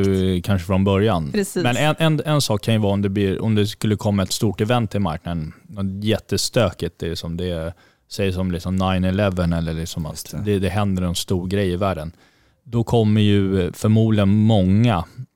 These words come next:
Speaker 2: eh, emittenter att, eh, dra tillbaka sina, liksom,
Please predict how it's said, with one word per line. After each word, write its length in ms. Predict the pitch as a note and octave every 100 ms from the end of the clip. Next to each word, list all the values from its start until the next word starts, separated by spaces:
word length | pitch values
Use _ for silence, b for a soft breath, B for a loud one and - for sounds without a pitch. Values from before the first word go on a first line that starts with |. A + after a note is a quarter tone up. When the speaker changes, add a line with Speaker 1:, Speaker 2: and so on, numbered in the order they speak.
| _ A2
Speaker 2:
eh, 200 | G2 D#2+
emittenter 680 | F#2+ F2+ G2 E2 E2+ - F2+
att, 420 | D#2+ - _ -
eh, 260 | F#2 E2+ F#2 - G1+ - -
dra 300 | B2 G#2+ G2+
tillbaka 480 | F#2 G2+ G#2 F#2 F2+
sina, 280 | - F2 E2+
liksom, 600 | E2+ - F2 E2+ F2